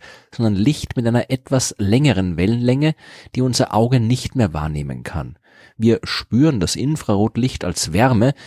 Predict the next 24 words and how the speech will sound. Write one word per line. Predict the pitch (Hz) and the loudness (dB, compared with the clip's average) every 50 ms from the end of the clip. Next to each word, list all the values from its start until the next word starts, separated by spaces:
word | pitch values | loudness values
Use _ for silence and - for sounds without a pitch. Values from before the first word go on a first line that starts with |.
| - - | -16 -6
wir | - 104 101 | -2 -2 -2
können's | - _ - - 98 107 139 147 139 - | -2 _ -6 -2 0 0 0 0 0 0
aber | 120 123 120 | 0 0 0
nicht | 120 123 123 - - - - | 0 -2 -4 -6 -10 -12 -8
sehen. | - - 95 98 107 98 73 65 62 _ _ _ _ - | -2 0 2 4 4 4 2 -2 -6 _ _ _ _ -6
Aber | - 104 127 147 147 | -2 0 0 0 0
es | 135 110 - | 0 0 0
ist | 104 - - - - - | 0 0 0 -2 -4 -6
da | - 65 73 95 127 156 165 _ _ - - - | -8 -6 -4 -2 -2 -2 -4 _ _ -20 -18 -12
und | - 127 123 | -6 -2 0
es | 113 - - - 82 98 | 2 2 0 0 0 2
wird | 107 131 - - | 2 0 0 -2
von | - 165 160 | -2 0 2
den | 156 123 | 2 2
Himmelskörpern | 80 82 87 101 120 127 - - - - 123 123 - - 147 147 | 2 0 0 0 -2 -4 -6 -4 -2 0 0 0 0 -2 -2 -2
des | 143 127 - 120 | -2 -4 -4 -2
Universums | 127 127 117 95 76 82 90 131 131 - - | 0 0 2 2 2 0 2 0 0 0 0
genauso | - 110 85 76 78 107 - - - | 0 0 0 2 0 0 0 0 -2
abgestrahlt | - 82 - - - 117 - - - 98 104 117 - | -2 -4 -6 -4 -4 -4 -4 -4 -2 -2 -2 -2 -2
wie | - - | -2 -2
das | 131 127 - | -2 0 2
normale | - 131 110 87 73 85 101 113 131 131 | 2 2 2 2 0 0 2 2 2 2
sichtbare | - - 139 - - - - 127 107 95 | 2 0 -2 -2 -2 0 0 2 2 2
Licht. | 76 73 71 - - - - | 2 0 -4 -6 -10 -14 -18